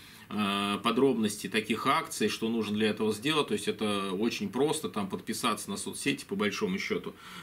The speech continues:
Но вот подробнее почитайте, пожалуйста, в программе лояльности на сайте "Мультифиш". Значит, вот я вам показываю, что у нас приехало. Вот Spark Steve берём для примера, да, вот шестёрка. Вот так вот они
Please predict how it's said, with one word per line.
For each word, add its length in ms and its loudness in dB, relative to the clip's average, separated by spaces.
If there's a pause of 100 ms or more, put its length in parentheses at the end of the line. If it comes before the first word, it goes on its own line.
Но 80 2
вот 120 2
подробнее 460 4
почитайте, 540 0
пожалуйста, 480 -2
в 60 -16
программе 420 0
лояльности 580 2
на 80 -2
сайте 340 0
"Мультифиш". 640 -2 (320)
Значит, 280 0
вот 200 4
я 100 6
вам 180 0
показываю, 500 2
что 220 0
у 60 2
нас 180 2
приехало. 560 2
Вот 200 2
Spark 400 0
Steve 380 -2
берём 420 2
для 220 2
примера, 520 2
да, 320 0 (220)
вот 260 -2
шестёрка. 580 0
Вот 180 -2
так 200 0
вот 160 -2
они 260 0